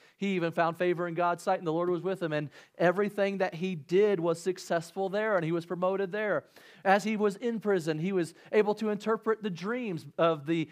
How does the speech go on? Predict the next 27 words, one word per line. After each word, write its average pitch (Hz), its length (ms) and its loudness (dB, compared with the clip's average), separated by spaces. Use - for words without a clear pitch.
butler 190 360 4
and 214 80 -2
the 214 60 -4
baker 233 320 0
because 175 300 -2
the 196 100 0
Lord 202 320 0
was 214 180 -2
with 247 220 0
him. 175 240 -2
And 202 160 2
because 220 380 2
of 202 80 0
that, 175 280 2
yeah, 254 300 4
it 240 80 0
took - 180 -4
two 240 120 -2
years, 214 340 4
but 208 140 2
he 269 80 6
was 240 140 4
promoted 247 520 4
out 233 220 6
of 226 100 0
prison 233 400 -2
finally. 185 560 0